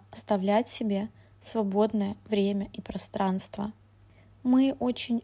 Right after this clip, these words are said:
любим быть к себе супер требовательными, максимально себя нагружать, чтобы вечером с чувством выполненного долга мы могли открыть этот список из пятнадцати важных дел, проставить эти галочки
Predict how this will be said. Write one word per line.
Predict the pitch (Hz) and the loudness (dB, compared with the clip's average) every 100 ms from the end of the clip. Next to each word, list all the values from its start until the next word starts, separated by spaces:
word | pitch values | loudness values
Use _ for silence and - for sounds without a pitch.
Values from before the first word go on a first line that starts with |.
| - | -2
любим | 233 262 320 240 | -2 2 4 4
быть | 214 220 | 2 -2
к | - | -6
себе | - 202 202 - - | -6 0 0 0 -8
супер | - 226 220 - - | -12 -6 -6 -6 -14
требовательными, | - 214 240 254 233 - 208 202 190 202 - - - - - | 2 2 4 0 -2 -2 0 0 0 -4 -8 -20 -20 -10 -6
максимально | 214 - 214 220 240 220 | -6 -2 2 4 2 0
себя | - 208 208 208 | -2 -2 2 2
нагружать, | 202 196 202 196 196 214 320 - - - - - - | 2 -2 -2 0 2 2 0 -4 -18 -20 -20 -20 -8
чтобы | - - 240 214 208 | -6 2 4 6 4
вечером | 208 320 - 269 214 | 4 4 4 6 4
с | 226 | 2
чувством | - 254 - 220 214 | 0 0 2 2 2
выполненного | 220 - 214 196 196 190 | 0 0 0 2 0 0
долга | 185 185 208 294 277 233 - - | 0 2 4 4 2 -2 -8 -6
мы | 220 | 2
могли | 214 208 220 | 4 6 6
открыть | 208 208 220 214 | 4 2 -2 -2
этот | 208 202 - | -2 -4 -8
список | - 208 240 277 - | -4 -2 0 -2 -2
из | |
пятнадцати | - 208 208 202 208 - | -4 -4 0 0 0 -6
важных | 196 190 196 196 185 | -2 0 2 0 0
дел, | 180 185 247 294 - - - | 0 2 0 -4 -16 -20 -2
проставить | 214 - 220 208 208 202 | -2 4 4 4 0 -6
эти | - | -6
галочки | 185 185 226 262 - - 196 | 0 2 4 2 -2 -4 -6